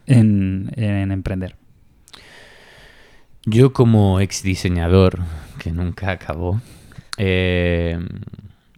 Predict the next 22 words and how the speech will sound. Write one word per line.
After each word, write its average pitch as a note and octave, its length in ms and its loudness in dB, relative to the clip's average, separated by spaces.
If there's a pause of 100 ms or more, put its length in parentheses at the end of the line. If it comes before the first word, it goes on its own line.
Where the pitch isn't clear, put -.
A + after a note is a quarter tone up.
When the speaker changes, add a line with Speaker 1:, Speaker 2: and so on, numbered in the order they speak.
(140)
Speaker 2:
o A#2+ 60 -2
sea, G#2+ 160 -2
todo A2 180 0
depende. F2+ 680 -4
Emprender G2+ 600 0
creo A#2 180 0
que A2 220 -4
a-, D#2+ 220 -6
al F#2 120 -6
menos G#2 300 -2
a G#2+ 40 2
mí G#2 120 0
me G#2 120 0
sirve G2+ 300 -2
pensar F2+ 440 -4
en, F#2+ 200 -4
en, E2+ 360 -4
en E2+ 260 -8
los E2 140 -12
conocimientos E2+ 840 -6
que E2+ 220 -6
adquirí E2 880 -4